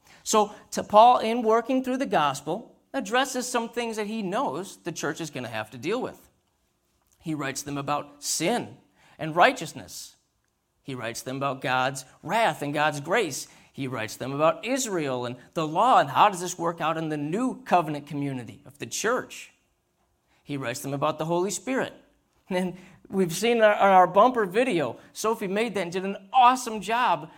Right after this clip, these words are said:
that it can all be summed up in one word. Paul writes to them about Jesus.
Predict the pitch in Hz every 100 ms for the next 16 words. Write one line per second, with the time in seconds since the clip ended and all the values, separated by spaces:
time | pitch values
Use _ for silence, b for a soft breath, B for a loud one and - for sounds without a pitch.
0 | B B 233 226 - 240 240 220 220 277
1 | 254 - 254 240 226 226 220 214 254 254
2 | 240 226 214 202 233 262 240 269 269 208
3 | 202 202 226 226 220 247 185 156 254 302
4 | 190 - - -